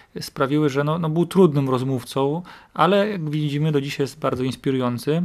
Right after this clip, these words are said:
Y, gdzieś są mi bardzo bliskie. A z trzeciej strony jestem osobą, która w październiku przeleżała sobie tydzień, y, na oddziale,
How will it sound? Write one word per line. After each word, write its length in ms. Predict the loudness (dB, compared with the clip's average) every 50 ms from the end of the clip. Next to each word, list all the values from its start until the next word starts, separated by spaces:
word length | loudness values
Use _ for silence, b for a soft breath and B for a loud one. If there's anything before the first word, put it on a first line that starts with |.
| -4 -6 -14 B B B B B B B B B -6
Y, 180 | -4 -4 -4
gdzieś 300 | -4 -4 0 0 0 0
są 160 | 0 0 2 2
mi 100 | 2 2
bardzo 300 | 2 2 2 2 0 0
bliskie. 460 | 0 -4 -8 -8 -10 -12 -12 -12 -14 -16 -18 _ _ _ _ B B B B B B B B B -10 -6
A 80 | -6 -4
z 60 | -4
trzeciej 340 | -2 -2 -2 0 2 2 0
strony 480 | 0 0 0 0 0 0 0 -2 -4 -6 -6 -6 -2
jestem 400 | 2 2 2 2 0 -2 0 0
osobą, 500 | 0 0 -2 -4 -2 -2 0 -2 -2 -4
która 540 | -6 -6 -4 -2 0 0 0 0 0 -2 -4
w 80 | -6
październiku 840 | -4 -2 0 0 2 4 4 4 4 2 -2 -2 -2 0 0 0 0 -2 -6 B B B B B B
przeleżała 580 | -4 -2 2 2 4 4 4 4 2 2 0 0
sobie 600 | -2 -6 -6 -4 -4 -2 -2 -4 -4 -6 -8 -8 -4
tydzień, 420 | -4 -4 -2 0 0 0 0 -2
y, 500 | -4 -8 -10 -10 -10 -8 -6 -6 -6 -6 -4
na 200 | -2 -2 -2 -2
oddziale, 640 | -2 -4 -4 0 2 4 4 4 4 2 0 -2